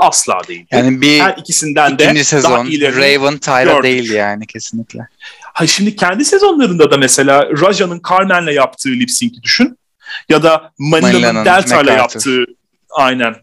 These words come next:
Speaker 1: lip sync'i düşün.
Speaker 2: Hı hı.
Speaker 1: Bir de bunu düşün yani. Demek ki böyle en iyiler karşı karşıya geldiklerinde belki de birbirlerini fazla etki altına alıyorlardır. Ama tabii ki finalin verdiği gerginlik de var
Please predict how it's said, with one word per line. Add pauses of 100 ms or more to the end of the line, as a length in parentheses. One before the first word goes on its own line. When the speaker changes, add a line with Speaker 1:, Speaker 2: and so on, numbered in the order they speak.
Speaker 1:
lip
sync'i
düşün.
Speaker 2:
Hı
hı.
Speaker 1:
Bir
de
bunu
düşün
yani.
Demek
ki
böyle
en
iyiler
karşı
karşıya
geldiklerinde (300)
belki
de
birbirlerini (280)
fazla
etki
altına
alıyorlardır. (160)
Ama
tabii
ki (100)
finalin
verdiği
gerginlik
de
var